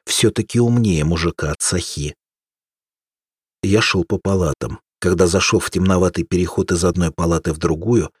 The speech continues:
услышал рядом с собой непонятный шорох и резко присел. Через меня с хеканьем перелетела тяжёлая туша,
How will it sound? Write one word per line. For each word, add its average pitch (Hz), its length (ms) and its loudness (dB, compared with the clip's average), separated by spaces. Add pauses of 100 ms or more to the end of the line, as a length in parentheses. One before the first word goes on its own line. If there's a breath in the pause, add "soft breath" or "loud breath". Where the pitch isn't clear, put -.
(200)
услышал 90 500 2
рядом 82 300 2
с - 60 -2
собой 92 400 0
непонятный 87 580 0
шорох 104 540 0
и 98 100 2
резко 85 260 0
присел. 87 540 -2 (600)
Через 98 280 4
меня 95 300 4
с - 100 -2
хеканьем 82 560 0
перелетела 87 640 2
тяжёлая 85 540 0
туша, - 400 -2